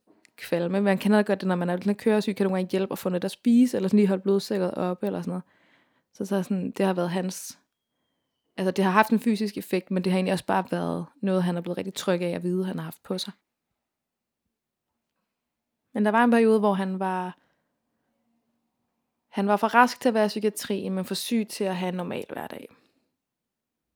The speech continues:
Normal i store gåseøjne, ikke? Øhm. Men jeg kan huske, da han blev udskrevet, der fejrede vi det. Vi var, altså sådan, det var så kæmpe en sejr på en eller anden måde også,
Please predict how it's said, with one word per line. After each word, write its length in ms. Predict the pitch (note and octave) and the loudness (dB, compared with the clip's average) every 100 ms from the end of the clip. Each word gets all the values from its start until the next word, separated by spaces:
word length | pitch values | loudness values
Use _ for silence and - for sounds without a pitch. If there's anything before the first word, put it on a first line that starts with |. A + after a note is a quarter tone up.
| _ | _
Normal 360 | A3 F3 D#3+ - - | -16 -14 -14 -18 -18
i 140 | F3+ | -18
store 420 | - - F3 F3 - _ _ - | -16 -12 -10 -10 -14 _ _ -14
gåseøjne, 440 | F3+ F3+ F#3+ G#3+ | -10 -8 -4 0
ikke? 720 | C4+ C#4+ _ _ _ - G3 F#3+ | 0 -2 _ _ _ -6 0 2
Øhm. 320 | F#3+ F#3+ F#3 _ _ _ _ _ _ _ _ _ _ _ _ _ _ _ _ _ _ _ _ _ _ _ _ _ _ _ _ _ _ _ _ _ | 2 0 -2 _ _ _ _ _ _ _ _ _ _ _ _ _ _ _ _ _ _ _ _ _ _ _ _ _ _ _ _ _ _ _ _ _
Men 100 | - | 0
jeg 80 | G#3+ | 0
kan 80 | A3+ | 0
huske, 280 | G#3 B3+ - | -2 -2 0
da 40 | |
han 140 | A3+ G#3+ | -2 -2
blev 120 | G#3 | -4
udskrevet, 680 | A3 A3 - G#3 G3+ G#3 | -6 -6 -4 -4 -6 -8
der 80 | G#3 | -8
fejrede 480 | F#3+ G3+ F#3+ F#3+ G#3+ | -6 -4 -2 -2 -2
vi 80 | G#3 | -2
det. 140 | G3 - _ _ | -4 -12 _ _
Vi 120 | - G3+ | -6 -2
var, 240 | G#3 - | -4 -4
altså 260 | - G#3 G3 | -2 -2 -2
sådan, 160 | F#3+ G3+ | -2 0
det 120 | G#3 | 2
var 140 | G#3 | 2
så 160 | G3+ G#3+ _ - - - | 0 -8 _ -20 -20 -18
kæmpe 560 | - A#3+ A#3 A#3+ B3+ | -2 2 4 6 4
en 400 | - G3+ F#3+ G3 | 4 0 0 0
sejr 580 | G3+ - A#3 A3 - A#3 | -4 -2 0 0 2 0
på 60 | A3+ | 0
en 80 | G#3 | -2
eller 140 | F#3+ | 0
anden 40 | |
måde 200 | F3+ F3 | -2 -2
også, 200 | F3 - | -4 -8